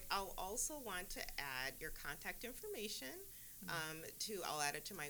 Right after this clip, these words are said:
Speaker 1: website, I'll add it to the podcast site, so if people are interested in contacting you, because I'm sure after this podcast, when they hear this, they're gonna wanna reach out
Speaker 2: Mm-hmm.
Speaker 1: and have you come speak at one of their amazing conferences or events, <laughs> because you two are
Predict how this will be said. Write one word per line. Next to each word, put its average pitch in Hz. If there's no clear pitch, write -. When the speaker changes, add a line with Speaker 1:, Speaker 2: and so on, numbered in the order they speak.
Speaker 1:
website, 208
I'll 156
add 147
it 147
to 160
the 151
podcast 196
site, 175
so 175
if 151
people 170
are -
interested -
in 156
contacting 196
you, 190
because 196
I'm 165
sure 202
after 170
this 175
podcast, 147
when 196
they 202
hear 240
this, 170
they're 170
gonna 185
wanna 175
reach 202
out 170
Speaker 2:
Mm-hmm. 175
Speaker 1:
and 190
have 190
you 202
come 254
speak 240
at 143
one 202
of 185
their 185
amazing 214
conferences 226
or 208
events, 180
<laughs> -
because 202
you 202
two 208
are 180